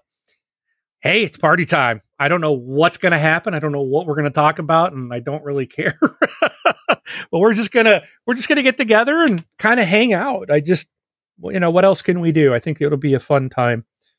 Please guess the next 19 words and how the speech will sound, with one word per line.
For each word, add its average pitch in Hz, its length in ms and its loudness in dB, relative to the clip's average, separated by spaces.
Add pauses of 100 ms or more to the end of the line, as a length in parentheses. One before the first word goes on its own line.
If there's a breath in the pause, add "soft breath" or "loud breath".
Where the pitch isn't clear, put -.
(420)
So, 110 400 -6 (880)
again, 151 560 2 (400)
email 175 420 4
mark 151 420 2
at 139 160 0
this 156 300 0
Xbox 151 420 -2
life 143 160 0
dot 120 180 -4
com. 175 320 2 (1300)
I 151 100 2
just 147 220 -8
need 160 120 -4
to 147 60 -2
know 156 140 4
you 143 160 2
wanna 151 200 2
be 147 200 0
in. 226 220 2